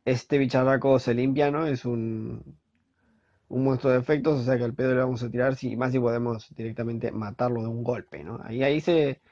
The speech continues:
Eh, que me va a salir el espacio, ¿no? Que no tengo espacio, sí, ya me lo veía venir. Ahí está. Eh, como pueden ver,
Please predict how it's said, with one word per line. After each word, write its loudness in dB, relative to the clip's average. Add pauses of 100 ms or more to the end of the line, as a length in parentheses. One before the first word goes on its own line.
(560)
Eh, -10
que -2
me 2
va 4
a -4
salir 4
el 2
espacio, -2
¿no? -2
Que 0
no 0
tengo -2
espacio, -2
sí, -18
ya -16
me -8
lo -8
veía -8
venir. -12 (1900)
Ahí -10
está. -12 (880)
Eh, -2
como -2
pueden 4
ver, 4